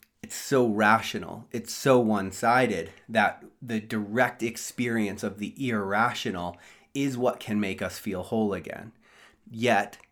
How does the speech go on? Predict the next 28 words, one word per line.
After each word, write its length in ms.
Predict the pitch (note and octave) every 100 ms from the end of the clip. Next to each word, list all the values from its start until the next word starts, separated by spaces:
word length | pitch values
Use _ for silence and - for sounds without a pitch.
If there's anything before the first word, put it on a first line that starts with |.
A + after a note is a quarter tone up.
| -
it 100 | A2
is 160 | G#2+ -
also, 420 | G#2 G#2 G#2 G#2+
as 180 | G2 F2+
I 140 | F2 F2+
said, 480 | - B2+ G2+ F2+ -
that 240 | G#2 G2
which 260 | G2 G#2 -
can 240 | - F#2
shock 400 | F#2 A#2 G#2 G#2+
us. 360 | - - - - _ -
And 140 | B2+ A2+
so 160 | A#2
I 220 | E2+ A2+
think 280 | A2+ C3 G#2+
that 220 | G#2+ F#2+ A2
recovering 720 | G#2 - B2+ B2+ B2+ B2 G#2
an 80 |
ancient 480 | G2+ A#2+ A2+ A#2+ G#2
way 220 | A2 G#2+
of 120 | F#2 -
seeing 540 | - G#2 A#2 D3+ D3+
goes 260 | B2 A2+ G#2+
actually 420 | G2+ - G#2 F#2
hand 420 | - A#2+ G2+ F#2+
in 100 | F2
hand 560 | F2 G#2 G2 F2+ E2+ E2 - - -
with 600 | G2+ A2 A2 G2 F#2